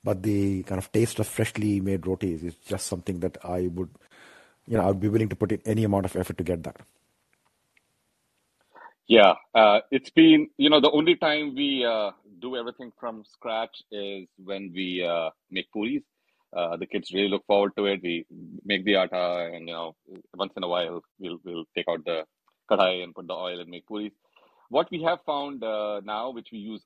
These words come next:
Speaker 2: a lot, and I think that's what we've defaulted to because it tastes really good, is we can buy the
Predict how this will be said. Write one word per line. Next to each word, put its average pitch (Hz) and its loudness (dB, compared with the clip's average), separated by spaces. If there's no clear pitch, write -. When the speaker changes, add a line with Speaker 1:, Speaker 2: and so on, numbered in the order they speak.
Speaker 2:
a 101 -8
lot, 92 -4
and 87 -18
I 90 -18
think 95 -18
that's 95 -6
what 101 -6
we've 87 -8
defaulted 95 -6
to 95 -8
because 85 -10
it 85 -8
tastes 90 -4
really 87 0
good, 87 2
is 82 -4
we 92 -4
can 92 -6
buy 95 10
the 87 6